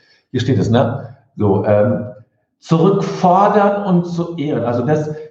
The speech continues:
dass diese weibliche Weisheit, ja, die weibliche Weisheit wieder zurückzufordern und in unser Leben hineinzubringen. Und, ähm, deswegen müssen wir die männlichen nicht rauswerfen. Es geht ja um eine Ergänzung.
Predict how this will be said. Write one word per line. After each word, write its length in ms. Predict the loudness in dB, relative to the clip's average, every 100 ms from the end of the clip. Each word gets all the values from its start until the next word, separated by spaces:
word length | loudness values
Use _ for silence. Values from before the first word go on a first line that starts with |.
| _ _ _
dass 140 | -8 -2
diese 500 | 0 0 -2 -6 -14 _ _ _ -8
weibliche 720 | -4 0 0 0 -2 -2 0
Weisheit, 880 | 0 0 0 -4 -6 -8 -12 -20 _ _ _ _ -12
ja, 160 | -10
die 260 | -6 -4 -2
weibliche 480 | 0 0 -2 -4 -2
Weisheit 640 | -2 -2 -2 -2 -4 -8 -18 _ -4
wieder 220 | 0 0
zurückzufordern 840 | 0 0 -2 -4 -4 -2 0 0
und 100 | -2 -2
in 100 | 0
unser 220 | 2 2
Leben 320 | 2 2 2
hineinzubringen. 960 | 2 2 2 0 -2 -2 -2 -2 -4 -8 -18 _ _ _ -4
Und, 460 | 0 2 0 -4 -2
ähm, 540 | 0 0 -2 -8 -12 -20 _ _ _ _ _ _ -12
deswegen 560 | -10 -6 -4 0 4 4
müssen 180 | 4
wir 80 | 2
die 80 | 2
männlichen 400 | 4 4 2 0
nicht 240 | -2 0
rauswerfen. 640 | 0 0 2 0 0 -2 -6
Es 120 | -2
geht 140 | 0
ja 60 | 0
um 80 | -2
eine 180 | -2
Ergänzung. 640 | -4 0 0 2 -2 -6